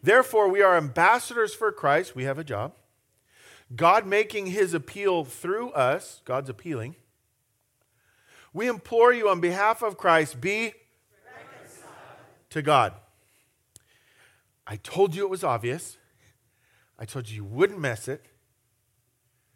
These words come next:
Speaker 1: What is God's why for all of it? Reconciliation. Notice, and th-, and this is kind of brilliant. Paul uses almost every form of the word.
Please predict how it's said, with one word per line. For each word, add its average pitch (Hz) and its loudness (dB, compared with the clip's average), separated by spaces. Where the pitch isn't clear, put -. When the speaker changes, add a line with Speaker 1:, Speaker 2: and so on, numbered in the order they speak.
Speaker 1:
What 117 -12
is 151 -12
God's 131 -12
why 95 -16
for - -20
all 107 -10
of 80 -20
it? - -20
Reconciliation. 101 -16
Notice, 123 -10
and 110 -14
th-, 117 -10
and 123 -8
this 165 -8
is 151 -12
kind 135 -10
of 113 -12
brilliant. 98 -8
Paul 156 -8
uses 131 -10
almost 123 -8
every 110 -12
form 110 -12
of 92 -12
the 92 -18
word. 85 -16